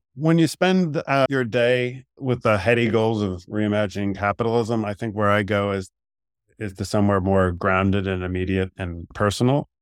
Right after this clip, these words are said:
That yes, we're trying to change these big complex systems, but how are you impacting people in your daily life? And I go back to the Maya Angelou quote,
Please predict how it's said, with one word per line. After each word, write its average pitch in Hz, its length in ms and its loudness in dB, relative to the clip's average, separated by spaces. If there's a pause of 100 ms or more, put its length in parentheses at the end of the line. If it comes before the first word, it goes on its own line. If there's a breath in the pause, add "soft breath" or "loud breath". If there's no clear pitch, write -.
(480)
That 101 160 0
yes, 104 260 0
we're 104 100 -2
trying 104 240 -2
to 98 80 0
change 95 380 -4
these 92 200 -4
big 95 240 -6
complex 92 480 -8
systems, 85 600 -10 (520)
but 98 120 0
how 98 120 0
are 98 120 2
you 98 220 0
impacting 90 440 -4
people 95 340 -8 (120)
in 95 100 -2
your 82 120 -4
daily 85 340 -6
life? 95 540 -10
And 92 120 -6
I 87 120 -6
go 98 180 0
back 92 280 -2
to 95 100 -10
the 92 80 -4
Maya 90 420 -2
Angelou 90 480 -4
quote, 90 320 -4